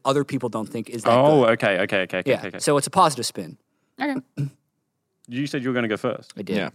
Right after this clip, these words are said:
Speaker 2: Then you
Speaker 1: I've, I've
Speaker 2: kinda
Speaker 1: already done
Speaker 2: looked
Speaker 1: this.
Speaker 2: at all of
Speaker 1: I,
Speaker 2: us.
Speaker 1: yeah, I already done it. I, I think it's Griffin.
Speaker 2: Okay.
Speaker 3: Okay.
Speaker 1: Yeah. So I've already explained it 'cause I, we already had a Griffin topic, I think.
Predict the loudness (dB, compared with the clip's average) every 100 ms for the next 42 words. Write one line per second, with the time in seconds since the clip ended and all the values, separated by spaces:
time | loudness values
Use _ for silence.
0 | -2 2 2 2 4 4 6 4 4 2
1 | 2 2 2 2 2 2 2 4 4 4
2 | 2 2 0 0 0 0 -4 -6 -16 _
3 | _ -6 -6 -12 _ -6 -6 -8 0 4
4 | 6 6 4 2 -2 -6 -8 _ _ _
5 | _ -6 -2 -2 -2 0 4 4 2 -2
6 | -2 -4 -8 -6 -6 -8 -10 -10 -10 -14